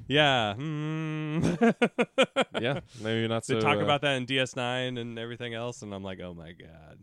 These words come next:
Speaker 2: The Civil Wars or whatever, and
Speaker 1: Yeah.
Speaker 2: yeah.
Speaker 1: It's all bad. We're living through the most interesting times, Kent.
Speaker 2: We haven't quite gotten to the eugenics, uh,
Speaker 1: Eugenics wars? Yeah, we're not there yet.
Speaker 2: y-, yet.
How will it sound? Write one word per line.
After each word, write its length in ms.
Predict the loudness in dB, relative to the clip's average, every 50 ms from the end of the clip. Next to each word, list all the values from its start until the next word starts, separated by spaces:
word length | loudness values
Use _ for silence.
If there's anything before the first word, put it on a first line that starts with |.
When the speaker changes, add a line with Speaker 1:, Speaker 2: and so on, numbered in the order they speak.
| -20 _ _ _ _ _ _ _ _ _ _
Speaker 2:
The 240 | -6 -4 -4 -4 -4
Civil 340 | -6 -8 -8 -4 -4 -2
Wars 440 | -2 0 0 0 0 0 -2 -2 -4
or 120 | -6 -6 -4
whatever, 420 | -4 -4 -4 -4 -4 -6 -6 -6 -6
and 80 | -4
Speaker 1:
Yeah. 520 | -4 -4 -4 -4 -4 -4 -4 -6 -6 -8 -8 -12 _ _ _ _ _ -8
Speaker 2:
yeah. 200 | -6 -6 -6 -6 -10 _ _ _ _
Speaker 1:
It's 80 | -12
all 140 | -10 -10 -10
bad. 300 | -10 -10 -10 -10 -12 -12 -14 _ _ _ _ _ _ _ _ _ _
We're 100 | -10 -8
living 220 | -8 -8 -10 -10
through 140 | -10 -10 -10
the 100 | -10 -10
most 360 | -10 -10 -10 -12 -12 -16 -20 _ _ -20
interesting 440 | -18 -18 -18 -20 -18 -16 -16 -16 -14
times, 400 | -16 -16 -16 -16 -18 -18 -20 -20
Kent. 300 | _ -20 -20 -18 -20 -14 _
Speaker 2:
We 40 | -6
haven't 160 | -6 -6 -6 -4
quite 200 | 0 0 0 0
gotten 240 | 0 -2 -2 -2 -4 -8
to 160 | -8 -6 -4
the 420 | -2 0 0 0 0 -2 -4 -6 -8 -14 -20 _ _ _ _ _
eugenics, 760 | -12 -10 -10 -4 -4 -4 -2 -2 -4 -6 -8 -10 -16 -12 -10
uh, 460 | -6 -6 -4 -4 -4 -4 -6 -6 -8 -8 -10 -14 -18 _ _
Speaker 1:
Eugenics 460 | -2 -2 0 0 0 -2 -2 -2 0
wars? 240 | 0 2 2 2 0
Yeah, 140 | 0 -2 -2
we're 100 | -2 -2
not 160 | -4 -4 -4
there 160 | -6 -6 -6
yet. 540 | -8 -6 -6 -6 -6 -6 -8 -10 -12 -14 -12 -8
Speaker 2:
y-, 60 | -6
yet. 320 | -4 -4 -6 -8 -10 -14